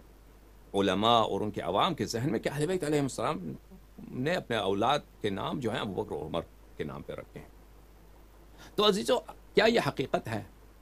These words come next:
کہ سب ائمہ علیہم السلام نے اپنے اولاد کے نام ابو بکر اور عمر اور عثمان پہ رکھے ہیں؟ اور ا-، کہ اگر اہل بیت علیہم الصلوۃ والسلام ان کو غاصب نہیں سمجھتے ہیں، بلکہ ان سے محبت کرتے ہیں، ان کی تکریم کرتے ہیں،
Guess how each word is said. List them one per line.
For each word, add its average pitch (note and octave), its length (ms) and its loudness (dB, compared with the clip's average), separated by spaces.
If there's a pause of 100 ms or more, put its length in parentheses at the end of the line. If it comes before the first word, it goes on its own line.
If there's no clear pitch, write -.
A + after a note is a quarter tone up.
(440)
کہ B2 160 4
سب D#3+ 240 4
ائمہ C3+ 280 4
علیہم A#2 300 4
السلام G#2 380 0
نے F#2+ 80 0
اپنے E2+ 160 -4
اولاد E2+ 300 0
کے E2 60 -4
نام D#2 300 -4
ابو D#2+ 140 -8
بکر F2 220 -8
اور D2 80 -4
عمر D2 240 -4
اور C#2+ 80 -4
عثمان G2 320 -6
پہ E3 80 -2
رکھے F3 280 0
ہیں؟ E3 140 2 (1120)
اور A2 220 8
ا-، G2+ 180 4
کہ - 100 -4
اگر G#2+ 200 4
اہل G2 220 0
بیت B2+ 180 2
علیہم A#2 280 2
الصلوۃ A2+ 400 2
والسلام G#2+ 340 0
ان A2 60 0
کو G#2 100 2
غاصب E2+ 360 0
نہیں A2 100 0
سمجھتے G2+ 340 -2
ہیں، F2+ 60 0
بلکہ E2 200 -2
ان D#2+ 80 -4
سے - 100 -10
محبت E2+ 400 0
کرتے B2 200 0
ہیں، G#2+ 40 2
ان G2 60 -2
کی F#2 80 -6
تکریم D3 360 0
کرتے C3+ 260 0
ہیں، A2+ 80 -2